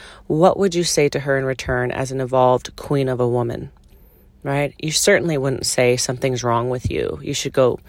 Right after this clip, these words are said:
throw up the food you just overate." Absolutely not. And if you would say that, let's,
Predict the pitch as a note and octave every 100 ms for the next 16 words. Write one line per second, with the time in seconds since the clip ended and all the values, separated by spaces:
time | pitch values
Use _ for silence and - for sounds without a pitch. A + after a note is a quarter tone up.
0 | - - - C3+ B2+ - B2+ - B2+ B2
1 | A#2 A#2 A#2+ B2 A2+ A2+ - - - -
2 | - - C#3 C3 - A#2+ - B2+ B2 -
3 | C3+ C3+ B2 B2+ D3+ F#3+ - A#2 A#2 A#2
4 | - C3 -